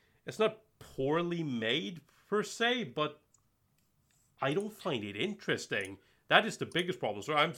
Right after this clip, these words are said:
kind of sitting there, like, it's around that five level for me, because, like, I don't hate it. I don't think it's bad,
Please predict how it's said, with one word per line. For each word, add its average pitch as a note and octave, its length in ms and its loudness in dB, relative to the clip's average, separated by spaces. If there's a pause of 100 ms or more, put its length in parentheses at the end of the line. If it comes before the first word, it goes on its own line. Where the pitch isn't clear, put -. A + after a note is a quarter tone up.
(120)
kind G3 180 2
of E3+ 80 -6
sitting C3 180 -4
there, B2 80 -4
like, B2 240 2 (220)
it's - 180 -2
around G#3+ 280 4
that D#3+ 160 2
five D#3 480 4
level A2+ 320 -2
for A#2+ 100 -8
me, A2 140 -6
because, A2+ 260 -4
like, B2 220 0 (500)
I C#3 140 0
don't F3 520 0 (640)
hate C#3+ 240 2
it. C4 380 -6 (140)
I D3+ 80 0
don't C#3+ 120 0
think A#2 140 -4
it's G2 220 -8 (240)
bad, G3+ 500 8